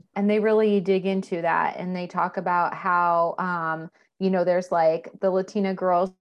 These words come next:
who speak Spanish, the Latina girls who don't speak Spanish. There's, like, the Black students, there's, you know, all these, like, different, different groups. It just felt like it was more addressed in the book, and in the movie, it was definitely more of, like, a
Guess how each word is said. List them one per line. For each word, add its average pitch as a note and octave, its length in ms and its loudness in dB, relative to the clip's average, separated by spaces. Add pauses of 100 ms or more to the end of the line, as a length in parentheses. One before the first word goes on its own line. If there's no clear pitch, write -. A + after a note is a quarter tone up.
(100)
who G#3 120 -2
speak A#3+ 280 -8
Spanish, F3 420 -6
the E3 120 -4
Latina D#3 400 -6
girls F3+ 280 -2
who A#3+ 120 -4
don't C#4+ 240 0
speak F#3+ 260 -4
Spanish. E3 600 -10
There's, D#3 460 0
like, E3+ 200 -4
the A3 80 -4
Black A#3+ 300 0
students, E3 680 -8
there's, E3 460 -4
you - 80 -4
know, F#3+ 120 -2
all E3+ 140 2
these, G3+ 180 -4
like, F3+ 160 -2
different, E3+ 400 -6
different E3 300 -12
groups. F#3 460 -6 (520)
It B3 120 -4
just D4+ 180 -6
felt E4+ 180 2
like D#4 200 2
it A#3+ 80 -2
was B3 180 -4
more A#3 400 -2
addressed F#3+ 460 -8
in G3 100 -4
the F#3+ 60 -4
book, F3+ 420 -4
and F#3 100 -8
in F3+ 120 -10
the F3 80 -12
movie, E3+ 640 -10
it G2 100 -12
was E3+ 140 -14
definitely E3+ 580 -8
more D#3 260 -6
of, D#3+ 100 -10
like, E3 160 -14
a C#3+ 100 -14